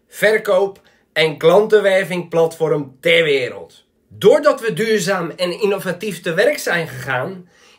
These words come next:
is er ook een briljant idee geboren in twintig drieëntwintig. Namelijk een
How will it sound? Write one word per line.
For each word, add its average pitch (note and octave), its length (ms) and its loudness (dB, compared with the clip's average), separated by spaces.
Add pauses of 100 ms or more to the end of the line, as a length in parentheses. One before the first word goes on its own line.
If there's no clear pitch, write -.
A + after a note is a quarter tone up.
is B3 220 -4
er B3 180 6
ook C4 180 4
een B3 120 0
briljant A#3+ 500 4
idee A3+ 460 2
geboren G#3 460 4
in F3 100 -6
twintig E3 340 -2
drieëntwintig. B2 760 -6 (260)
Namelijk G#3 640 -2
een G3 160 -6